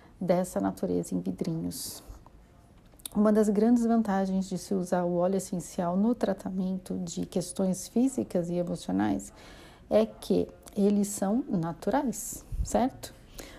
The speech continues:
Lógico que tem uns mais naturais e outros menos, né? Mas sempre em todos os produtos a gente tem diferenças de qualidade de uma empresa pra outra.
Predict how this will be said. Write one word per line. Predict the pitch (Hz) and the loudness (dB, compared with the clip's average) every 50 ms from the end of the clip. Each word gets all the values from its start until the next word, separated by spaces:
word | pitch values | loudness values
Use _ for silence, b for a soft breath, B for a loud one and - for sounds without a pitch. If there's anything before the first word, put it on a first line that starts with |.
| B B | B B
Lógico | - 196 202 214 214 - - | 6 8 8 8 6 2 -2
que | - | -2
tem | 226 - 208 202 | 0 2 2 6
uns | 214 233 220 226 | 6 4 4 4
mais | 214 190 196 220 233 220 - - | 2 2 4 2 2 2 4 2
naturais | 220 202 196 - - 196 190 202 196 220 | 2 2 2 2 4 4 4 6 6 4
e | |
outros | 214 214 214 240 233 - | 4 4 4 2 4 4
menos, | 202 165 170 175 175 175 175 | 4 4 4 2 0 0 0
né? | 202 214 240 285 285 B B B B B B B - - | 2 2 2 0 -2 B B B B B B B -8 -6
Mas | 190 190 190 190 190 190 - 190 180 | -4 -2 -2 -2 -4 -4 -4 -6 -6
sempre | - - - 208 202 190 - - | -8 -6 -6 -4 -4 -4 -4 -4
em | 185 185 185 | -2 -2 -2
todos | - - 208 190 190 175 208 | 0 0 0 0 0 -2 -2
os | 202 196 | -4 -4
produtos | - - 190 175 170 202 202 - 214 208 | -4 -6 -6 -4 -4 -4 -4 -4 -6 -4
a | 202 196 | -4 -6
gente | - 208 196 190 - - | -4 -6 -6 -6 -6 -8
tem | 202 202 208 | -6 -6 -6
diferenças | 196 190 - - 190 185 190 185 - 214 196 | -6 -6 -8 -8 -6 -6 -8 -6 -8 -10 -10
de | - 190 | -10 -14
qualidade | - - 185 180 220 233 - 196 170 175 190 208 214 214 | -10 -8 -6 -4 -4 -2 -2 -2 -2 -2 -4 -4 -4 -4
de | 214 | -4
uma | 220 226 | -2 -2
empresa | 233 226 - - 196 196 - | -2 -2 -2 -4 -2 -2 -4
pra | 196 - - 262 | -6 -2 -2 -2
outra. | 262 - - - - - | -2 -2 -4 -8 -14 -16